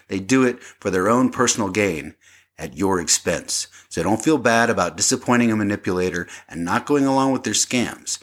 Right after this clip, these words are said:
They don't really care about you, because if they did, they would be straight with you and tell you the truth, not try to play you. Now just think, if, if we were all much better persuaders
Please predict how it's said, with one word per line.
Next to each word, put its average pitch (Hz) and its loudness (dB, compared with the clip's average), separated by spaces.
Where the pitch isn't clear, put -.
They 80 -8
don't 127 2
really 127 0
care 120 2
about 104 0
you, 101 -4
because 82 -10
if 92 -8
they 113 0
did, 107 0
they - -16
would 78 -10
be 113 -2
straight 135 2
with 95 -6
you 98 0
and 90 -4
tell 92 2
you 95 4
the 92 0
truth, - -2
not 76 -4
try 85 4
to - -2
play 87 2
you. 62 -4
Now 131 0
just 170 0
think, - -4
if, - -2
if 123 0
we 175 -4
were 170 0
all 160 4
much 160 0
better 135 4
persuaders 113 -2